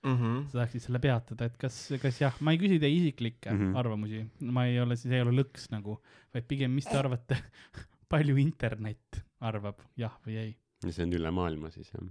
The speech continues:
Speaker 2: Jah. Sada tuhat
Speaker 1: Mhm.
Speaker 2: vastajat.
Speaker 3: Ei,
Speaker 2: Ah.
Speaker 3: ja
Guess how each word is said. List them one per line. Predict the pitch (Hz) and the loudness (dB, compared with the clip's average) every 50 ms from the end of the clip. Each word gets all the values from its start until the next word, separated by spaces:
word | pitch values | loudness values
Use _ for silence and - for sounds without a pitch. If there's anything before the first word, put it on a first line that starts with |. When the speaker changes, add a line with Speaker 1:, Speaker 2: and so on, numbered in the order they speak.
| 92 - | -6 -2
Speaker 2:
Jah. | 139 123 120 117 - - _ _ _ _ _ _ _ _ _ _ _ _ _ _ _ _ _ _ _ _ _ _ _ _ _ _ _ _ _ _ _ _ _ _ - | 0 0 0 -2 -4 -10 _ _ _ _ _ _ _ _ _ _ _ _ _ _ _ _ _ _ _ _ _ _ _ _ _ _ _ _ _ _ _ _ _ _ -8
Sada | - 113 123 120 117 | -4 -2 0 0 0
tuhat | 117 113 117 117 - | 0 0 0 -2 -4
Speaker 1:
Mhm. | - 117 | -6 -8
Speaker 2:
vastajat. | - - - 117 - _ _ - - _ _ _ _ _ _ _ _ _ _ _ _ _ _ _ _ _ _ _ _ _ _ _ _ _ _ _ _ _ _ _ _ _ _ - - - _ _ _ _ _ _ _ _ _ _ _ _ | -8 -8 -12 -16 -18 _ _ -20 -20 _ _ _ _ _ _ _ _ _ _ _ _ _ _ _ _ _ _ _ _ _ _ _ _ _ _ _ _ _ _ _ _ _ _ -20 -20 -20 _ _ _ _ _ _ _ _ _ _ _ _
Speaker 3:
Ei, | - - - 85 85 - - - - _ - - | -12 -6 -2 -2 -2 -4 -6 -16 -20 _ -10 -4
Speaker 2:
Ah. | 90 90 87 | -2 0 0
Speaker 3:
ja | 85 82 | 0 0